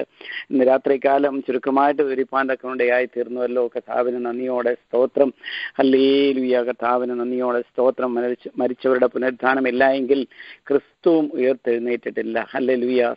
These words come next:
സ്തോത്രം. ഹല്ലേലൂയ. സ്തോത്രം. ഇന്ന് രാത്രി കാലം, ഹല്ലേലൂയ, ക്രിസ്തുവിന്റെ ഉയർപ്പിന്റെ ശ്രേഷ്ഠത, ആ റിസറക്ഷൻ പവറിനെ കുറിച്ച്, ഹല്ലേലൂയ, ശക്തിയെ കുറിച്ച്, ഹല്ലേലൂയ, സ്തോത്രം, നമ്മുടെ ഹൃദയത്തിന്റെ ഉള്ളിലേക്ക്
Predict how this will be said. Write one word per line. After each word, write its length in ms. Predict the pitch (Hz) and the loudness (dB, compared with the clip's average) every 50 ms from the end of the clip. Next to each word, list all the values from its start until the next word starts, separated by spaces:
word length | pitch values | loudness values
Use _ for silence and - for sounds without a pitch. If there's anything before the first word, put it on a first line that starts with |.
| - _ | -8 _
സ്തോത്രം. 480 | _ - 120 127 135 - 135 131 131 - _ - - - - - - - | _ 0 0 0 0 0 0 -2 -2 -2 _ -10 -8 -6 -6 -6 -4 -2
ഹല്ലേലൂയ. 840 | 143 135 131 135 135 135 135 139 139 139 135 131 131 127 123 127 127 | 0 2 4 4 4 4 4 4 4 2 2 0 -2 -2 -2 -4 -4
സ്തോത്രം. 540 | - _ _ - 123 127 123 117 127 127 120 | -6 _ _ -6 -4 -4 -4 -4 -6 -6 -4
ഇന്ന് 160 | 123 123 120 | -2 0 0
രാത്രി 360 | 123 123 120 - 131 127 113 - | 0 0 0 -2 -4 -6 -4 -2
കാലം, 320 | 123 127 127 127 131 123 120 - | -2 0 2 2 0 0 -2 -4
ഹല്ലേലൂയ, 460 | 135 131 131 135 131 127 123 123 120 | -2 0 0 2 2 2 0 0 -2
ക്രിസ്തുവിന്റെ 640 | 117 - - 117 - _ _ - 127 127 127 127 123 | -2 -6 -10 -12 -14 _ _ -2 -2 0 2 2 2
ഉയർപ്പിന്റെ 680 | 123 120 120 123 127 131 123 - - 131 123 123 127 | 2 2 2 2 2 0 0 -2 -2 -2 0 2 0
ശ്രേഷ്ഠത, 600 | 120 - - 120 123 - - - _ - 139 135 131 123 - _ _ - - - - - - | 0 0 -2 -2 0 0 -2 -2 _ 2 2 2 2 0 -2 _ _ -16 -14 -14 -10 -2 0
ആ 100 | 135 131 | 2 2
റിസറക്ഷൻ 600 | 131 127 - - 147 135 143 139 - - 143 131 | 2 2 2 2 2 2 2 0 -2 -4 -4 -6
പവറിനെ 580 | - _ - 135 135 131 143 143 143 139 135 | -6 _ 0 0 2 2 2 2 2 0 -2
കുറിച്ച്, 380 | 127 - - 120 117 - - 107 - | -2 -4 -8 -10 -10 -10 -14 -8 -4
ഹല്ലേലൂയ, 520 | 127 135 127 131 131 127 127 127 123 120 117 - - | -2 0 2 2 2 0 0 0 -2 -2 -4 -6 -4
ശക്തിയെ 400 | - 139 - _ - 147 147 135 | -4 -4 -4 _ 2 2 2 2
കുറിച്ച്, 400 | 123 - 139 123 120 - 131 117 - _ - - - - - - - | 2 -2 -6 -6 -6 -4 -6 -6 -6 _ -16 -14 -12 -12 -8 -2 0
ഹല്ലേലൂയ, 480 | 139 135 135 135 131 135 135 127 131 | 2 2 4 4 4 2 2 2 0
സ്തോത്രം, 500 | 127 - _ - 131 131 131 - 127 135 | 0 -4 _ -6 -4 -4 -4 -4 -6 -6
നമ്മുടെ 220 | 127 127 123 120 123 | -6 -4 -4 -6 -6
ഹൃദയത്തിന്റെ 600 | 107 120 120 127 135 139 123 - 135 131 127 127 | -6 -4 -2 0 0 0 0 -2 -4 -2 -2 -2
ഉള്ളിലേക്ക് 640 | 127 123 127 135 131 135 139 143 139 131 - 131 | -2 0 0 0 2 4 2 2 2 -2 -6 -12